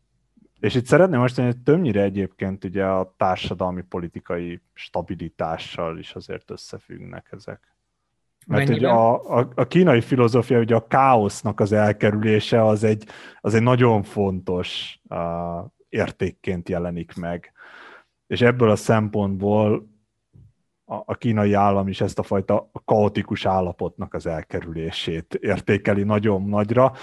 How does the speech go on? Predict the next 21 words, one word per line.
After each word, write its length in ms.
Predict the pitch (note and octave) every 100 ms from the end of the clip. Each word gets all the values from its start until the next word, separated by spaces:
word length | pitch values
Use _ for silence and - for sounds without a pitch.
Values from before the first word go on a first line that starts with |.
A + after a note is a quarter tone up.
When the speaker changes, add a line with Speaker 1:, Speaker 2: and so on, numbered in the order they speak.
| - -
Speaker 1:
és 160 | -
egyébként 640 | E3 D3 C3 - B2 A#2+ A#2
a 80 |
kínaiak 520 | - A#2 A2+ A2+ A2 -
maguk 340 | A2 G#2 G2
is 160 | G2+ -
ugye 120 | G#2+
a 100 | G2+
kaotikus 580 | A2 G2 F#2+ G2+ G2+ G#2+
állapot 440 | G2 G2+ G#2 G2
elkerülését 1000 | G2+ G2+ - G#2 F#2+ F2+ F2 - E2+ -
értékelik, 880 | F#2 F#2 G#2+ G2 G#2+ G2 G2 - - _ - - - _ _ _ _ _
uh, 240 | - F#2 F2+ - _
ebben 340 | G2 F2+ F2
az 140 | E2+
egészben. 720 | E2 E2 E2 D#2+ - F2 F2 G#2+ _ _ _ _ _ _ - _ _ _ _ _ _
Speaker 2:
Most 220 | F3+ -
így 100 | G3+
a 100 | G#3
beszélgetésünk, 920 | B3+ B3 A#3+ F3+ G3 D3+ F3+ E3+ E3+
ö, 260 | F3+ F3+